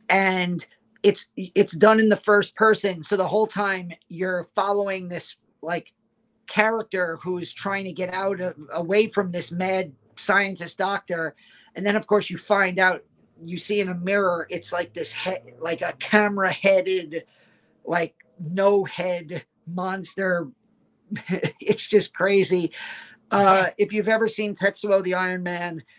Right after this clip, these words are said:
Speaker 1: um, let Timo Tjahjanto remake it because he just did an amazing job. But those two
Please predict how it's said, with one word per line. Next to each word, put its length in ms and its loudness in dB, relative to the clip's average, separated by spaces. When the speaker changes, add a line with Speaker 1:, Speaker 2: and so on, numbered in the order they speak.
Speaker 1:
um, 460 0
let 380 0
Timo 300 0
Tjahjanto 720 -4
remake 480 -8
it 180 2
because 340 -4
he 160 -6
just 240 -4
did 120 -8
an 100 -8
amazing 440 -8
job. 280 0
But 180 2
those 260 6
two 520 2